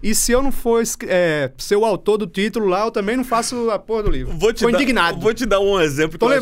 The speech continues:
Speaker 1: lembrando aqui,
Speaker 2: massa.
Speaker 1: ó. Karnal é a Gênesis, já pensou o livro? A Gênesis da Gênesis, não sei do quê, da,
Speaker 2: É.
Speaker 1: da hermenêutica.
Speaker 2: A, o Arthur Schopenhauer, Arthur Schopenhauer, que é um filósofo do século dezenove, escreveu um livro e o título do livro em alemão é A Arte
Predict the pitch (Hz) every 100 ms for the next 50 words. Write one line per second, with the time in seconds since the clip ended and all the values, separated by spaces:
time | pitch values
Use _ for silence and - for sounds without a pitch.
0 | 240 302 320 - 147 120 170 247 220 214
1 | 254 311 466 269 214 - 196 208 262 269
2 | 214 240 269 - 254 233 269 151 139 247
3 | 233 185 180 185 220 247 202 208 208 220
4 | 220 175 196 226 226 220 214 196 180 165
5 | 131 131 127 139 135 127 - - - -
6 | 202 170 381 - 175 196 202 175 - 165
7 | 165 135 117 127 135 113 104 - 127 151
8 | 156 - 139 - 139 143 117 123 135 127
9 | 131 127 147 123 127 120 - 113 - 131
10 | 131 120 123 110 110 131 131 110 - -
11 | - - - - 156 143 151 151 131 156
12 | 151 123 131 127 208 - 165 135 127 139
13 | 131 135 131 127 123 147 139 - - 127
14 | 131 170 208 - - 233 214